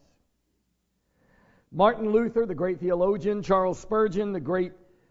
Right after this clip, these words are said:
preacher, both said, "You can't understand it. It's beyond us." And they just gave up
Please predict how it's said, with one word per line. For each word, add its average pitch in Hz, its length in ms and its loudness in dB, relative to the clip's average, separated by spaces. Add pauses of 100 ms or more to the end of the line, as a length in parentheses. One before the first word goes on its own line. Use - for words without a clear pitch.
(200)
preacher, 208 400 -2
both 202 380 2
said, 170 340 -4 (260)
"You 143 100 -16
can't 165 220 -8
understand 117 440 -14
it. 113 100 -20 (320)
It's - 140 -20
beyond 127 360 -10
us." 117 120 -16 (440)
And 151 120 -10
they 175 80 0
just 160 200 -4
gave 151 220 -4
up 139 260 -10